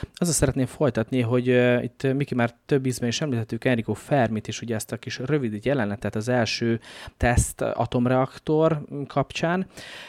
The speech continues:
Mert sokat beszéltünk magára a bombáról is, meg magáról az atomreaktor is, és ugye az elve, az mind a kettőnek ugyanazon alapszik, de mi a lényeges különbség, hogyha egy atombomba, meg egy atomreaktorról beszélünk?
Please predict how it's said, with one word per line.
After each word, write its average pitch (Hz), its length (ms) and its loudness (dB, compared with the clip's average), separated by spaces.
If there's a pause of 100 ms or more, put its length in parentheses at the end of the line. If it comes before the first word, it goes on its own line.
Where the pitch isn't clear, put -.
(120)
Mert - 140 -6
sokat 240 200 2
beszéltünk 135 400 -2
magára 123 200 4
a 104 40 0
bombáról 160 540 2
is, 208 200 2
meg 131 120 -2
magáról 120 340 4
az 104 120 0
atomreaktor 117 520 -2
is, 113 240 -6 (320)
és - 100 -8
ugye 135 140 2
az 123 160 0
elve, 139 800 4
az 120 140 -6
mind 180 120 2
a 208 60 6
kettőnek - 440 0
ugyanazon 143 360 0
alapszik, 135 640 -2
de 135 400 6 (260)
mi 180 140 2
a 170 40 6
lényeges 123 500 0
különbség, 104 800 -6
hogyha 113 560 -4
egy 107 160 -10
atombomba, 165 640 -4
meg 127 160 -2
egy 110 100 -2
atomreaktorról 107 960 -4
beszélünk? 95 880 -8